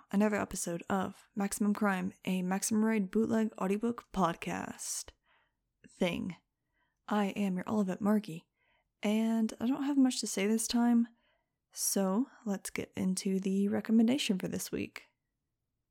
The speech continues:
This week's recommendation is the webcomic Rectify by The Pigeon Queen. It is a webcomic about a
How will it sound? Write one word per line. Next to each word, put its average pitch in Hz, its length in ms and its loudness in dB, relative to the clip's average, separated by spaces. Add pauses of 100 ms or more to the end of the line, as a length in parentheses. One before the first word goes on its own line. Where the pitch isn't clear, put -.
This 214 200 -2
week's 214 220 0
recommendation 185 720 2
is 180 260 -2
the 185 200 0
webcomic 185 640 0 (120)
Rectify 202 680 -2 (320)
by 175 380 0
The 185 60 -2
Pigeon 196 360 2
Queen. 180 440 -4 (920)
It 202 180 -2
is 202 360 2
a 190 220 0
webcomic 190 580 0
about 180 400 -2 (100)
a 185 520 0